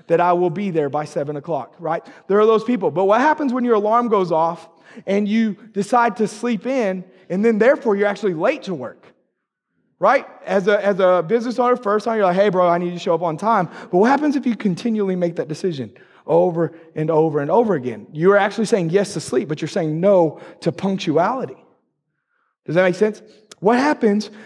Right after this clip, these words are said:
when you sign up for the X O Marriage Conference? There's a plug. You see it? <laughs> Just like, what do you say? I mean, think about what you communicate, though.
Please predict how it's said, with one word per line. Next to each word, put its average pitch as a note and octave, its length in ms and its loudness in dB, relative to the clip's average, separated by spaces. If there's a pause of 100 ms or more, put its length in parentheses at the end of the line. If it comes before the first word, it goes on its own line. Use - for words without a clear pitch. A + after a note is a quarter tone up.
(120)
when G#3+ 180 2
you G#3+ 120 2
sign G#3 320 0
up A#3 100 2
for A3 120 -8
the A3 140 0
X A3+ 180 -2
O A#3 100 4
Marriage C#4 360 -4
Conference? C3+ 460 -10
There's F3+ 240 -6
a F#3+ 60 -2
plug. G#3+ 300 -8
You A#2+ 100 -14
see D3+ 120 -12
it? G#3+ 220 -14 (520)
<laughs> G#3+ 100 2
Just A#3 220 2
like, A3 220 2 (400)
what B3 160 4
do D4+ 60 4
you D4+ 120 4
say? C#4+ 100 0
I D4 80 4
mean, D#4 120 4
think F4 180 -2
about E4 160 4
what E4 160 0
you D#4+ 60 0
communicate, E4 600 0
though. B2+ 200 -4